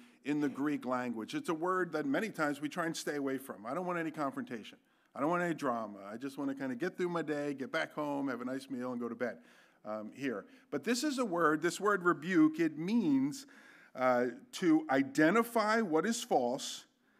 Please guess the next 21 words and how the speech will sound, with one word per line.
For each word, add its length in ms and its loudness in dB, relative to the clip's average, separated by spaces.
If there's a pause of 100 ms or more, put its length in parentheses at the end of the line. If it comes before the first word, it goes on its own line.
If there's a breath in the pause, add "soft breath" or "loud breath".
and 240 0
then 440 2 (100)
to 140 0
prove 840 2 (140)
why 280 4
it 180 0
is 180 -4
false. 440 -10 (500 soft breath)
All 80 -2
right, 180 0
so 220 4
it 180 2
is 320 4
presenting 640 2
necessary 920 2
evidence 560 0
to 100 -4
prove 560 0 (380 loud breath)
why 240 2
a 120 6
doctrine, 680 0